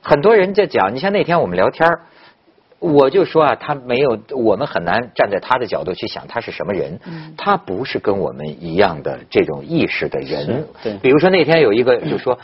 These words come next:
Speaker 1: <clears throat> 说，哎，如果说真是怕孩子受罪，
Speaker 2: 嗯。
Speaker 1: 就是说我死了，孩子也活不好。他说，呃，要叫我，其实为什么要这样呢？我要死了，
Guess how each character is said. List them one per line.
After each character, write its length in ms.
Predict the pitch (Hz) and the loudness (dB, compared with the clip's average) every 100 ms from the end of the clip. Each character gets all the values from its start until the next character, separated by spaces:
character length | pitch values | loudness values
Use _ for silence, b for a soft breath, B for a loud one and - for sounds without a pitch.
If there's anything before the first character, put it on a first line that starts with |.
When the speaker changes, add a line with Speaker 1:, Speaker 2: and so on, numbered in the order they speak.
| - | -14
Speaker 1:
<clears throat> 120 | - | -20
说， 140 | - - | -16 -10
哎， 240 | - 143 B B B | -10 -10 B B B
如 220 | 120 143 | -4 -2
果 180 | 175 101 | 0 -2
说 160 | - 117 | -2 -4
真 240 | - 156 | 0 0
是 160 | 147 98 | 0 -6
怕 240 | - 107 | -2 -2
孩 320 | - - 69 | -2 -6 -6
子 160 | 117 139 | -4 -6
受 220 | - 104 | -2 -2
罪， 260 | 80 127 - _ | 0 -2 -2 _
Speaker 2:
嗯。 200 | 180 165 | -12 -8
Speaker 1:
就 140 | 156 110 | -2 0
是 60 | |
说 200 | 131 131 95 | 2 0 2
我 180 | 113 | 2
死 220 | 131 - 71 | 2 -4 -4
了， 200 | 76 - B B | -2 -2 B B
孩 320 | - 90 123 | -2 0 2
子 140 | 135 | 0
也 100 | 101 | -4
活 180 | 76 104 | -2 -4
不 80 | 135 | -4
好。 300 | - - - B B B - | -6 -8 -10 B B B -6
他 100 | 202 | -2
说， 140 | 233 | 2
呃， 320 | 247 240 - - - | 0 -2 -14 -16 -16
要 140 | - 240 | -2 0
叫 140 | 240 | 2
我， 200 | 131 165 | 2 0
其 200 | 190 208 | -6 -6
实 100 | 208 | -4
为 140 | 226 208 | -2 -2
什 100 | 151 | -2
么 80 | |
要 60 | 170 | -4
这 100 | 185 | -2
样 180 | 170 139 | -4 -4
呢？ 120 | 123 B B B B _ | -8 B B B B _
我 240 | - 190 214 | 4 8 8
要 140 | 302 | 8
死 220 | - 131 | 4 4
了， 300 | 131 143 - | 6 6 2